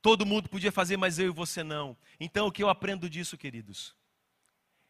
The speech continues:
é que eu e você precisamos nos atentar qual é a vontade de Deus pra mim e pra tua vida.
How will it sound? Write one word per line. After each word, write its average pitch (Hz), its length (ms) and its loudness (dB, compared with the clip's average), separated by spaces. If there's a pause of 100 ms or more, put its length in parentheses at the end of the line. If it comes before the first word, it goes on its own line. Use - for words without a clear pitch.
é 139 80 -8
que 151 220 -2
eu 165 120 4
e 175 40 -2
você 160 320 -4
precisamos 147 600 -6
nos 143 140 -6
atentar 143 420 -6
qual 147 300 -6
é 147 60 -6
a 143 40 -8
vontade 135 520 -6
de 127 100 -16
Deus 127 220 -6
pra 135 200 -8
mim 131 160 -8
e 127 40 -8
pra 123 160 -12
tua 113 220 -14
vida. 98 320 -16